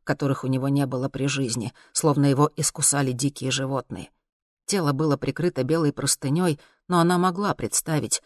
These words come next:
в каком оно состоянии. Разодранная в клочья кожа, темная дыра на месте сердца.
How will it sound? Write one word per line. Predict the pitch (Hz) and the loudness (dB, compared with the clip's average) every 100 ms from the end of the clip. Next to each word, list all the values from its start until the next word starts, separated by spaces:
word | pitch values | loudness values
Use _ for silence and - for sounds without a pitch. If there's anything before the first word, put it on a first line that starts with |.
| _ | _
в | - | -10
каком | - 123 135 | -6 -2 0
оно | 127 120 | 0 0
состоянии. | - - - 147 139 - - - _ _ _ _ _ _ _ | 0 -2 -2 -4 -4 -6 -12 -16 _ _ _ _ _ _ _
Разодранная | 156 139 135 160 139 123 123 | 4 4 4 2 2 0 -2
в | 120 | -4
клочья | - 127 - - | -6 -6 -6 -10
кожа, | - 117 131 117 - _ _ _ _ _ | -10 -6 -6 -6 -10 _ _ _ _ _
темная | - 143 123 123 113 | -2 0 0 -2 -4
дыра | 131 113 117 120 - _ _ _ _ - | -4 -2 0 -2 -4 _ _ _ _ -4
на | 131 | -2
месте | 107 98 - 120 | -2 -4 -4 -2
сердца. | - 110 - - - | -2 -2 -6 -8 -8